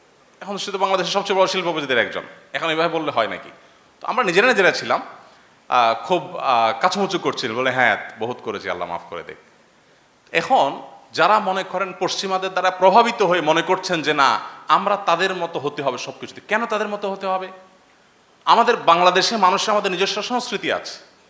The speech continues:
as a বাঙালি আমাদের নিজস্ব সংস্কৃতি আছে, মুসলিম হিসাবে আমাদের ভিন্ন আইডেন্টিটি আছে, সংস্কৃতি আছে।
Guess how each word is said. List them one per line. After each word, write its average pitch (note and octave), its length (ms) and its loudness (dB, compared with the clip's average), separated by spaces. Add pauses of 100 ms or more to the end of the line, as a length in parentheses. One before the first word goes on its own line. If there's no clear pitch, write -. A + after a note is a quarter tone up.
(540)
as F#3+ 100 4
a A#3+ 40 6
বাঙালি A3 400 8
আমাদের A#3 260 6
নিজস্ব G3 280 0
সংস্কৃতি D3+ 480 0
আছে, F2+ 260 -2 (480)
মুসলিম A3+ 360 2
হিসাবে B3 300 4
আমাদের G#3 300 4
ভিন্ন F3+ 260 -4
আইডেন্টিটি F#3 640 4
আছে, A#2+ 220 0
সংস্কৃতি G3+ 520 -2
আছে। G#2+ 220 -6